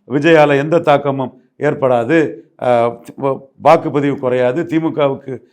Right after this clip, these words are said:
வாக்குப்பதிவு குறையாது, நோட்டாவுக்கு வாக்கு கூடாதுன்னு உதயநிதி ஸ்டாலினே முன்னின்று நடத்தி விஜய்க்கு செல்வாக்கு இல்லைங்கிறத, அஹ், கள்ளக்குறிச்சி சாராய சாவை பார்த்தாலும் ஒண்ணும் இல்லைன்னு காட்டிட்டாங்க. அப்போ இவங்க இன்னைக்கு கான்ஃபிடண்ட் ஆனவங்க,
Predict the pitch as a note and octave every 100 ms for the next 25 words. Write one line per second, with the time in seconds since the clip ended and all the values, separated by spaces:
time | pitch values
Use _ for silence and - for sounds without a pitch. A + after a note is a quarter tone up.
0 | _ _ C#3+ C#3+ D3 B2+ B2+ A#2 A2 A2
1 | - _ C#3 C#3+ C3 B2+ G3 - - _
2 | B2 E3 E3 D3+ C#3 C3+ C3 A#2+ B2 C3+
3 | A#2+ A2+ D#3 F#3 - - - E3+ F3+ E3
4 | - C#3 C#3 E3 D3 D3+ D#3 C#3+ C3 B2
5 | - E3+ D3+ - - - C#3+ E3 D#3 B2+
6 | D3 C#3+ B2+ A#2+ A2 A2+ B2 C3 - -
7 | _ - G#2 D3+ D#3 C#3 B2 C3 D3 D3
8 | C3 B2 A#2+ A#2 A2+ C3+ C3 B2+ A2+ G#2+
9 | A2+ A2 G#2 G2 G2 F#2 - _ _ -
10 | B2+ G3+ F#3 F#3+ G3+ G3 F#3+ D#3 E3 E3
11 | D3 C#3 B2+ G2+ B2